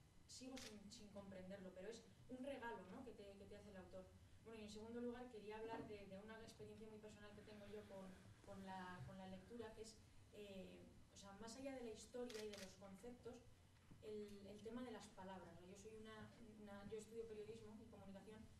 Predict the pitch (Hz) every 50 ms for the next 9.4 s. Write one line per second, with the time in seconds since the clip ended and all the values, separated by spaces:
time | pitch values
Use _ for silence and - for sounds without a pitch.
0 | - - - - - - 202 214 214 214 214 214 214 214 208 202 202 190 196 196
1 | 196 196 185 185 190 202 202 - - 185 185 185 180 180 190 190 190 185 185 185
2 | - 190 202 202 202 196 190 185 185 - - - - - - - - 226 220 214
3 | 220 214 220 226 214 220 220 214 214 208 220 214 208 196 185 180 - - - -
4 | - - - - - - 208 214 208 226 233 247 247 254 269 269 247 220 208 208
5 | 208 202 - - 226 - 226 226 220 226 240 247 254 269 269 - - 240 214 208
6 | 208 208 208 - 214 214 214 214 214 202 196 196 196 196 196 196 180 175 202 202
7 | 202 202 196 196 - - - - - 196 208 208 214 208 208 196 202 202 208 220
8 | 233 240 247 233 233 208 196 190 185 185 185 190 196 180 190 208 214 214 233 240
9 | 240 - - 247 262 - 294 302